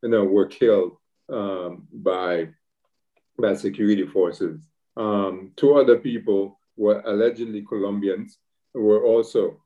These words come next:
were also killed in, in a different, uh, area, and, and, um, and a, a few others were picked up by the, by the population, which essentially, as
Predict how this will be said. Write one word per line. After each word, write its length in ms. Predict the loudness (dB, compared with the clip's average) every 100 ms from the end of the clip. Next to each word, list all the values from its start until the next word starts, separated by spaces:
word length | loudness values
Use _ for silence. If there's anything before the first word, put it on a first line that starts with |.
| _ _ _ _ _ _ _ _ _ _
were 240 | 0 2 2
also 340 | 0 0 -4
killed 440 | -2 -2 -2 -2 -6
in, 160 | -8 -6
in 100 | -6
a 60 |
different, 480 | -2 -2 -2 -4 -6 -2
uh, 40 | -2
area, 560 | 0 2 2 2 -2 -8
and, 320 | -6 -6 -8 -10
and, 260 | -6 -2 0
um, 480 | -2 -2 -6 -10 -16 _ -10
and 320 | -6 -6 -4
a, 880 | -2 0 -2 -4 -14 _ _ -8 -8
a 40 |
few 380 | -2 6 8 8
others 320 | 8 6 4
were 200 | 2 0
picked 280 | 0 -4 0
up 160 | 0 2
by 120 | 0
the, 340 | 0 -2 -2 -4
by 180 | -4 -4
the 300 | -6 -6 -8 -6
population, 720 | -6 -2 2 2 0 -4 -6 _ _ _
which 200 | -4 0
essentially, 580 | 0 0 -2 -2 -2 0
as 260 | 0 -2